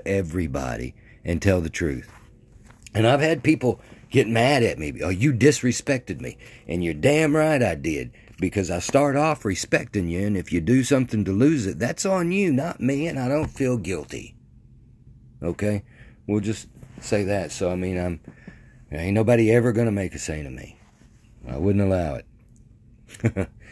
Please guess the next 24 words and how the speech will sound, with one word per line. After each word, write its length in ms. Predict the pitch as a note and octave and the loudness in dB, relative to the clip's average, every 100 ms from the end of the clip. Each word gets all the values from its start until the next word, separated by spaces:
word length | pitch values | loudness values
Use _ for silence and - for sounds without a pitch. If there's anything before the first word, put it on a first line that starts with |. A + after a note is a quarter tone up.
| - - - | -20 -6 2
But 220 | A2+ - - - - - - - - - | 2 2 -8 -20 -20 -20 -20 -20 -18 -6
I 40 | |
don't 140 | B2 | -2
think 160 | - F2+ | 0 0
anybody 360 | F#2 E2+ F#2 G2 | 0 0 0 0
would 140 | G2 | 0
try. 380 | A2 G#2 F2+ D2 - - - - - - - - - - - | 2 2 2 -4 -16 -20 -20 -20 -20 -20 -20 -20 -20 -20 -2
Just 260 | A2+ G2 G#2+ | -2 0 -4
my 200 | G2+ G#2+ | 0 2
opinion. 640 | G#2 - G2+ F2 E2+ D#2+ - - - - - - | 2 2 2 2 -2 -4 -10 -20 -20 -20 -20 -4
N 220 | G2+ G#2+ | 0 2
P 200 | G#2 G2 | 2 4
R, 420 | F#2+ F2 E2+ D#2+ - - - - - - - - - | 4 4 2 -2 -8 -20 -20 -20 -20 -20 -18 -14 -6
I 100 | F2 | -2
was 180 | F#2+ D#2 | -2 2
more 220 | F#2+ F#2+ | 2 2
excited. 540 | - - F#2+ F#2+ E2+ | 0 0 2 2 2
I 100 | F2 | 2
thought 260 | F2+ F#2+ F#2 | 4 4 4
it 80 | B1+ | 0
was 220 | D#2+ - - - | -8 -14 -20 -16
something 500 | - F2 E2+ F#2+ E2+ | -6 -6 -2 -2 0
totally 360 | G2 G2 F#2+ | 0 4 4
different. 440 | F2 F2 - D#2+ | 4 4 2 -4